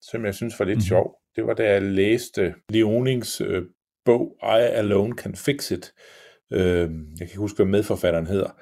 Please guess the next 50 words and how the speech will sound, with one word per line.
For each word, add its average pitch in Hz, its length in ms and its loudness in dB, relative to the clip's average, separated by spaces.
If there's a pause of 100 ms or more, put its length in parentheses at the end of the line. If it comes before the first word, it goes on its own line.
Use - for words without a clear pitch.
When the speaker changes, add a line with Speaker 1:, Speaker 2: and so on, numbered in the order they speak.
(320)
Speaker 1:
men 95 200 -6
bogen 127 220 6
hedder 101 200 2
I 107 60 6
Alone 113 300 4
Can - 120 -8
Fix - 360 0
It. - 200 -6 (460)
Der 120 60 8
er - 180 6 (120)
noget 135 180 0
af 139 60 4
det 123 80 -4
sidste, 139 300 -4
Trump 117 400 2
gør, 117 420 8
inden 110 180 -2
han 107 180 -6
går 95 200 2
af 113 220 4
som 85 300 -6 (140)
præsident. 101 500 0
Han 101 140 -6
har 101 100 -4
jo 98 60 0
en 98 80 -6
lang 101 240 0
periode, 104 340 2
hvor 92 120 -4
han 92 100 -6
har 90 80 -2
meget 98 420 0
svært - 340 2
ved 101 140 -4 (100)
at 92 80 -6 (540)
indse, 170 520 4
at 101 100 -8
han 95 160 -6
skal, 85 320 -2 (500)
øh, 90 200 -2
gå 101 140 4
af 98 180 6
som, 95 280 -4 (180)
øh, - 220 -4
præsident. 98 520 -4 (480)
Gør 104 160 6
sig 107 240 0
alle 127 220 4
mulige, 110 560 0 (440)
øh, - 120 0